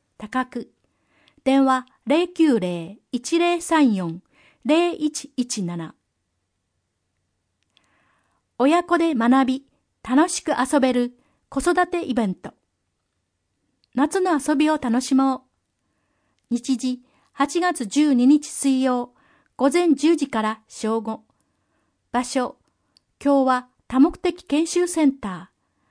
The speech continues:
対象、一歳から六歳の幼児と保護者。定員二十組。費用、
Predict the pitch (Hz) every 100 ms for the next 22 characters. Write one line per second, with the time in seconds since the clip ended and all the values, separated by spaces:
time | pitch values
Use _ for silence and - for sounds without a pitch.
0 | _ _ _ _ _ 262 269 - 262 254
1 | 240 277 _ _ _ _ _ 254 247 -
2 | 349 349 320 294 247 254 - 330 320 311
3 | 302 - 214 262 285 277 320 311 - 214
4 | 226 - - _ _ _ _ _ _ _
5 | _ 302 302 294 285 277 - 220 233 339
6 | - 202 180 - _ _ _ _ _ _
7 | _ _ _ _ _ _ _ _ _ -
8 | 269 294 277 269